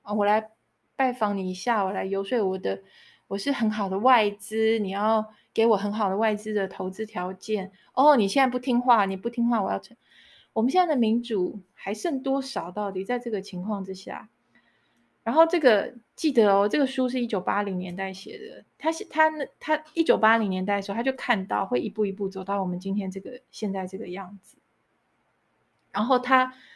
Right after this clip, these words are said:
他说这些 corporate government，government complex，他们为了达到他们的目的，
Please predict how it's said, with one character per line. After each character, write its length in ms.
他 80
说 140
这 100
些 400
corporate 440
government，government 1200
complex， 500
他 160
们 220
为 180
了 220
达 160
到 180
他 220
们 160
的 120
目 240
的， 280